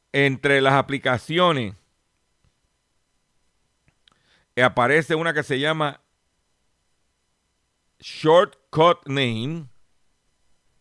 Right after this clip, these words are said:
otra que se llama Apple Protects, otra que se llama Axgle, Axgle, A X G L E, Buzz, Google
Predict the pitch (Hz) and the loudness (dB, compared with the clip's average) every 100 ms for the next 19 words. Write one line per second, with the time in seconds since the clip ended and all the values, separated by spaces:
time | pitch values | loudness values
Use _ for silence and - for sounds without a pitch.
0 | _ _ _ _ _ _ - 113 147 147 | _ _ _ _ _ _ -8 -4 -2 -2
1 | - 135 151 156 156 143 - 139 147 175 | -2 0 0 0 -2 -4 -6 -2 -2 -2
2 | 170 - 151 - 147 123 - - _ _ | -4 -2 -6 -4 -4 -2 -6 -20 _ _
3 | - 113 139 127 127 131 139 147 135 - | -14 -12 -10 -10 -6 -4 -2 -2 -6 -6
4 | 151 170 - - - 117 107 - - 156 | -4 -4 -4 -18 -10 -6 -6 -8 -2 0
5 | 165 104 123 101 104 _ _ - 143 151 | 0 -4 -6 -6 -12 _ _ 0 2 4
6 | 160 175 151 147 123 147 143 147 147 143 | 2 0 -2 -4 0 0 2 0 0 0
7 | 107 101 - _ _ _ _ _ _ - | -2 -6 -12 _ _ _ _ _ _ -20
8 | 92 113 165 139 120 117 117 - _ _ | -2 6 8 8 4 -6 -16 -20 _ _
9 | _ _ _ _ - 110 104 147 170 180 | _ _ _ _ -20 -20 -10 0 2 2
10 | 180 190 | 2 2